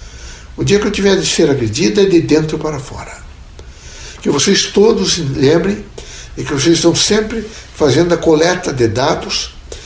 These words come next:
processando esses dados e os colocando de tal maneira que vocês possam utilizá-los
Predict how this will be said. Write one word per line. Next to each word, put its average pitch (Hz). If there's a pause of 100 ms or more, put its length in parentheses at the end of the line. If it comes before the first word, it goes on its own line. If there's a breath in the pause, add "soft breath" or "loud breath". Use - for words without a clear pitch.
(200 loud breath)
processando 208
esses 139
dados 151 (380 loud breath)
e 165
os 170
colocando 196
de 160
tal 160
maneira 156
que -
vocês 175
possam 175
utilizá-los 156